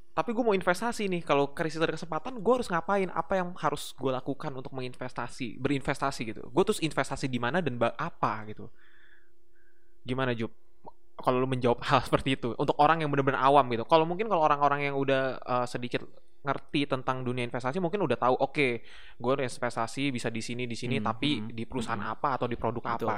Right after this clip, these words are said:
Speaker 1: gitu. Tapi
Speaker 2: betul.
Speaker 1: kalau orang-orang yang bingung, awam sama sekali gimana ya ngasih, ngajarin mereka?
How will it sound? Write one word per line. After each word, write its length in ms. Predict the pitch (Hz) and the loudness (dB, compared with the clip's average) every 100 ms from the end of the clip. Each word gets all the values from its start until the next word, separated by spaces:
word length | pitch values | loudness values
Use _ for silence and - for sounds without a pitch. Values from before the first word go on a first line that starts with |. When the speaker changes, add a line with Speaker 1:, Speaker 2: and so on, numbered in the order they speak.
| 107 | -4
Speaker 1:
gitu. 120 | 104 | -6
Tapi 160 | - - | -4 -2
Speaker 2:
betul. 80 | - | 0
Speaker 1:
kalau 140 | 190 | 2
orang-orang 320 | 165 165 160 160 | 4 4 2 2
yang 80 | 151 | -2
bingung, 400 | 139 151 160 175 | 0 0 2 0
awam 240 | 131 139 | 2 2
sama 240 | 135 147 143 | 2 -2 -2
sekali 240 | 160 190 | -2 -2
gimana 400 | 185 120 190 226 | -4 -2 0 2
ya 160 | 120 117 | 0 0
ngasih, 240 | 117 - | -6 -6
ngajarin 400 | - 127 120 123 | -2 0 2 0
mereka? 400 | 120 117 - 104 | -2 -4 -4 -8